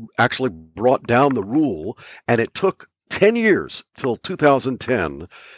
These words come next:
before we got the Twenty-first Century Communications and Video Accessibility Act, which for the first time required description at the same levels that they talked about in the year two thousand,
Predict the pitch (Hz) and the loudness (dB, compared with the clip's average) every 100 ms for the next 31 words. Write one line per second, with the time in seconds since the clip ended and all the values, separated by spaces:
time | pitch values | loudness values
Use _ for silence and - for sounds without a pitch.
0 | _ 107 - 143 127 113 104 101 120 113 | _ -8 -6 0 2 2 0 0 4 4
1 | 113 - - _ - 107 - 139 156 139 | 4 -4 -20 _ -8 -8 -2 0 0 0
2 | 127 - 117 - 110 104 - - 104 110 | 0 0 0 0 -2 -2 -4 -6 -4 -2
3 | 110 113 107 - 87 85 85 98 101 98 | -2 -2 -2 -2 -6 -6 -6 -4 -4 -4
4 | 82 - 101 90 82 92 127 160 101 78 | -6 -6 -4 -4 -4 -2 0 2 0 -4
5 | - 85 76 - - - - - 110 - | -2 -2 0 -2 -8 -18 -20 -6 -4 0
6 | 135 113 - 131 - 131 117 101 - - | 0 0 0 0 0 2 2 2 -4 -14
7 | - - - - 143 139 131 107 92 76 | -6 -4 -4 -2 2 4 4 2 0 -2
8 | 87 - 117 110 - 82 78 - - _ | -6 -6 -4 -4 -4 -6 -8 -14 -20 _
9 | 143 - - 185 185 165 170 151 120 120 | -2 0 2 2 4 4 4 2 -2 0
10 | 113 117 98 - 120 - 98 101 98 98 | 0 0 -4 -2 -4 -4 -2 0 0 -4
11 | 101 92 - 98 135 135 143 - 67 | -6 -8 -10 -4 2 2 2 -2 -10